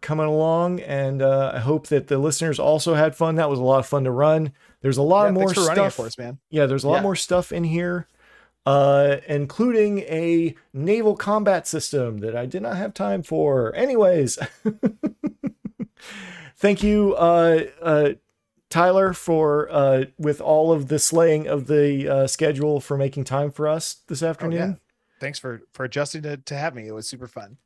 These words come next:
Speaker 1: Yes, it was super fun. And, uh, if you want, I will put, I'm going to put links to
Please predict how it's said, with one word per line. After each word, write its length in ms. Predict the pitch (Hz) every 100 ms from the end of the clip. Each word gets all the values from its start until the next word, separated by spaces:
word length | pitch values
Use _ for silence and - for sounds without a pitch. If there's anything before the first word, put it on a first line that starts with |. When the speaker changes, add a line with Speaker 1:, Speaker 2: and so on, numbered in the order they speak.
| _
Speaker 1:
Yes, 360 | - 147 - -
it 140 | - 139
was 280 | 170 196
super 280 | - 196 175
fun. 460 | 147 151 147 147 147 -
And, 360 | 139 139 139 131
uh, 320 | 139 135 135
if 160 | 139 139
you 140 | 170
want, 360 | 175 185 185 - _
I 140 | 151
will 200 | 156 156
put, 280 | 143 185 190 -
I'm 120 | 151
going 200 | 165 220
to 60 |
put 300 | 214 202 202 - _
links 460 | - 165 196 196 -
to 500 | - 165 160 165 160